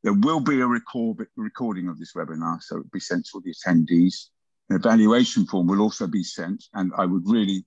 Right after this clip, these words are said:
really stress that that's so important, 'cause we want to know what went well, but as importantly, what you feel we needed to do more of. Um, we just have to recover from this, this last two years.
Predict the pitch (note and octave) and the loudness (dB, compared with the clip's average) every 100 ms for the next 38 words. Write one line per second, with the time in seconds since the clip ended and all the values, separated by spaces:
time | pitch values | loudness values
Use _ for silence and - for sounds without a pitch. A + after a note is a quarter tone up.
0 | - G#2 E2 E2 - - - E2+ - - | -6 -4 -4 -6 -10 -16 -10 -10 -10 -18
1 | - F#2+ - - F2+ F2 - F#2 E2 - | -10 -8 -6 -2 0 0 -2 -4 -4 -6
2 | - G2 F#2+ F#2 - - E2+ D#2 _ _ | 0 0 2 0 -2 -4 -4 -4 _ _
3 | _ - - - _ _ _ _ - - | _ -20 -20 -20 _ _ _ _ -8 0
4 | G#2+ G2 F#2 - F2+ A2 C3+ C#3+ C3+ - | 4 4 2 2 4 4 4 2 0 -6
5 | _ - G#2 _ _ - G2+ A2 F#2 F#2+ | _ -12 -12 _ _ -8 -6 -6 -8 -6
6 | F2 D#2+ D#2+ D#2 E2+ - - F2+ - F2 | -6 -6 -8 -6 -6 -8 -4 -4 -4 -4
7 | E2+ E2 E2 E2 D2 - - D#2+ E2 E2+ | -4 -2 -2 -2 -6 -10 -6 -4 -2 0
8 | E2+ F#2+ - _ _ _ _ _ _ F#2+ | 0 -2 -8 _ _ _ _ _ _ -2
9 | F#2 F2+ F2+ - _ _ _ _ _ _ | 2 2 0 -4 _ _ _ _ _ _
10 | _ _ _ _ _ _ _ _ - - | _ _ _ _ _ _ _ _ -14 -4
11 | A2+ D#3 D3 E3+ - C#3 - B2+ - D3 | -2 -2 -4 -8 -6 -8 -4 -4 -2 -4
12 | C3 - A#2+ F#2 - _ _ _ _ _ | -4 -6 -4 -4 -6 _ _ _ _ _
13 | _ - G2+ - F#2 F2+ - F2 E2+ E2+ | _ -12 -10 -6 -6 -6 -4 -2 -2 -4